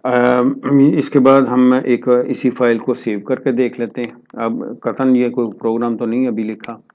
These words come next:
File में गए, save में गए, यहाँ पे आप एरो press कर लें, कोई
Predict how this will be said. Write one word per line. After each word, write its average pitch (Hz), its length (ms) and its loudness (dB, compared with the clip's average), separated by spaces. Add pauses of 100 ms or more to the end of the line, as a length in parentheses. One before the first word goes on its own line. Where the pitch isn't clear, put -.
(220)
File 101 240 -6
में 117 180 -4
गए, 120 180 -4 (140)
save 104 360 -10
में 113 200 -4
गए, 117 220 -6 (340)
यहाँ 113 280 -8 (100)
पे 110 100 -8
आप 104 540 -10 (100)
एरो 107 200 -10
press 120 400 -2
कर 113 160 -6
लें, 110 240 -6
कोई 104 440 -8